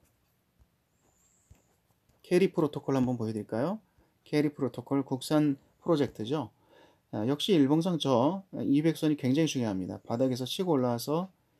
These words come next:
달리고 싶어도 그게 막고 있으면 그 라인을 머리로 맞으면 저렇게 이점일육 원이요. 예, 그리고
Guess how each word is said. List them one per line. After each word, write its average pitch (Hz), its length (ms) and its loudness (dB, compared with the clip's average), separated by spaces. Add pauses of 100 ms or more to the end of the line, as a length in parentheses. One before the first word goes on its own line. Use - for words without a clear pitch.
(300)
달리고 180 400 4
싶어도 160 480 2
그게 170 320 4
막고 131 340 2
있으면 117 420 0 (600)
그 - 100 -2
라인을 156 400 4
머리로 143 380 4
맞으면 127 340 0
저렇게 120 440 -2
이점일육 127 640 2
원이요. 113 440 0 (640)
예, 110 180 -8
그리고 151 320 0